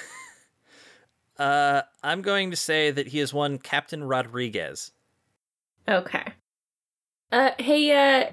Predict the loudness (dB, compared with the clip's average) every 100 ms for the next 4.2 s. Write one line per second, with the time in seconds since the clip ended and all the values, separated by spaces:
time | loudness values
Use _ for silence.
0 | -6 -2 -2 -2 2 2 2 -2 -2 0
1 | 0 0 0 4 4 4 2 -2 -4 0
2 | 2 4 4 4 2 0 -8 -10 -2 0
3 | 2 2 2 2 2 2 2 0 0 0
4 | -2 -6